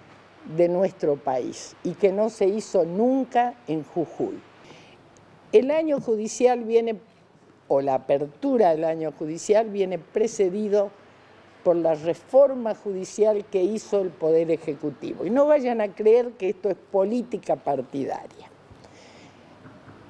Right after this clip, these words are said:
Es la primera reforma judicial que se hace en la historia de este Poder Judicial. De esta ley de elegir los jueces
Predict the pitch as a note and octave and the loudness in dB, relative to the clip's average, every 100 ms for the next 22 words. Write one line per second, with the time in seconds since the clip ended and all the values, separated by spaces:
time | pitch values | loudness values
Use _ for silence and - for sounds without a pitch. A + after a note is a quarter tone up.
0 | - - - - A3+ A3+ G#3 F3+ - B3 | -20 -20 -20 2 2 4 0 -2 -4 -2
1 | B3 C#4+ E4+ D#4 C4+ F#3 G3 G3 A#3+ B3+ | 0 0 -2 0 0 0 -2 -2 0 0
2 | A#3+ A3+ - G3 F#3+ - A#3 A3+ A3 - | 0 -4 -2 -4 -4 -4 0 2 0 -6
3 | G3+ - G3 G3+ - F#3 D#3+ D#3+ E3 - | -6 0 0 0 0 -2 -2 -2 -2 -6
4 | - - C4+ G#3 D#3+ C#3 C#3 D3 D3 D3+ | -6 0 2 2 -2 -4 -2 -2 -2 -8
5 | C3+ C3+ C#3 C#3 - B2+ A#2+ - - - | -6 -4 -2 -2 -4 -8 -8 -8 -10 -10
6 | - - - - G3+ B3 - - G#3 F#3+ | -12 -20 -20 0 2 2 0 0 2 2
7 | F#3+ C#3+ A#2 - - - - - - - | 2 0 -6 -20 -20 -20 -20 -20 -20 -20
8 | - - E3 E3 G3 D#3 - - - _ | -20 -20 -12 0 2 2 -6 -16 -20 _
9 | _ _ _ _ - - - - - F#3 | _ _ _ _ -20 -20 -20 -6 0 2
10 | G3+ - C4+ B3+ A3+ - G3+ D#3 - - | 2 -2 -6 0 0 0 0 0 -2 -16
11 | - - | -18 -20